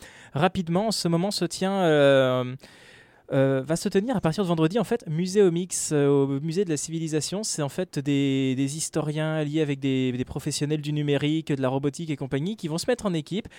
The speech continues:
Le musée leur a ouvert, euh, ses portes et lui ont proposé quelques expositions, euh, expositions, pardon, et charge à eux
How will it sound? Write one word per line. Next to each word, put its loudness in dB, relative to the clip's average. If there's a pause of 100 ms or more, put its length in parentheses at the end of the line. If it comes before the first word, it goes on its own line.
(140)
Le 4
musée 4
leur 4
a 8
ouvert, 4
euh, 4
ses 0
portes 2
et 0
lui 0
ont 0
proposé -2
quelques -2
expositions, -4
euh, -10
expositions, -6
pardon, -2
et 0
charge -2
à 6
eux 4